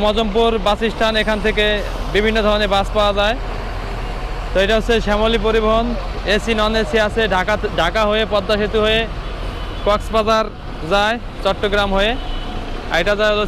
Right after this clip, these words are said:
সায়দাবাদ, আবদুল্লাহপুর, গাজীপুর। আরও বাসে, বাস আছে এখানে অনেক ধরনের। তো ভাড়া মোটামুটি যা ভাড়া তাই নেয়। তো ওখানে আছে শ্যামলী এএনআর। তো গাইস, আজকে আমি এখন পুরো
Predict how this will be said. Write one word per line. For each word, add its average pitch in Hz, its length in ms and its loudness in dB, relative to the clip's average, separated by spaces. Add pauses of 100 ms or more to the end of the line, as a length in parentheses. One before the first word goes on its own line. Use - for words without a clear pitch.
সায়দাবাদ, 196 460 2
আবদুল্লাহপুর, 196 520 0
গাজীপুর। 196 380 2 (680)
আরও 185 200 2
বাসে, 196 220 0 (140)
বাস 180 140 2 (100)
আছে 185 180 -2
এখানে 190 240 0
অনেক 190 200 0
ধরনের। 185 320 2 (880)
তো 190 60 -2 (100)
ভাড়া 185 280 2
মোটামুটি 208 460 0 (460)
যা 190 100 4 (100)
ভাড়া 202 260 2
তাই 190 240 2
নেয়। 208 180 0 (1500)
তো 175 80 2 (140)
ওখানে 208 300 2
আছে 202 120 0 (100)
শ্যামলী 202 400 2 (1080)
এএনআর। 202 640 2 (1120)
তো 190 140 2
গাইস, 226 260 2 (160)
আজকে 214 280 -2
আমি 226 200 0
এখন 233 240 2 (540)
পুরো 220 160 4